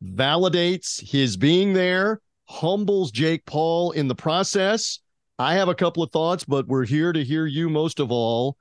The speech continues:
All right, what are your impressions on this? Because not only was it not a Jake Paul knockout,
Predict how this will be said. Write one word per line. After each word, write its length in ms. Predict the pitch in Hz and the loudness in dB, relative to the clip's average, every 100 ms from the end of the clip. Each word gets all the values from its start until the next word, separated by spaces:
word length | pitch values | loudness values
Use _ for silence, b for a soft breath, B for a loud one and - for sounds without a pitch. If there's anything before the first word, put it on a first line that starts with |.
| _ _ | _ _
All 120 | 110 135 | -4 -2
right, 300 | 180 185 135 | 0 -2 -2
what 160 | 131 | 0
are 40 | 151 | 2
your 180 | 160 | 2
impressions 760 | 170 151 185 196 - 151 151 135 - | 0 0 0 0 0 0 -2 -4 -2
on 280 | 151 180 | 0 0
this? 380 | 147 135 143 - | 0 0 -2 -6
Because 840 | - 123 123 139 131 131 127 120 - | -6 -4 0 2 4 4 4 0 -2
not 220 | 117 113 | -2 2
only 320 | 131 175 185 | 2 4 4
was 240 | 160 143 123 | 4 2 0
it 120 | 120 | -2
not 220 | 127 160 | -2 -2
a 60 | 147 | -2
Jake 340 | 110 151 - | -2 -2 -4
Paul 320 | - 156 151 | -4 -2 0
knockout, 680 | 127 135 185 139 120 123 135 | 0 0 0 0 0 0 -2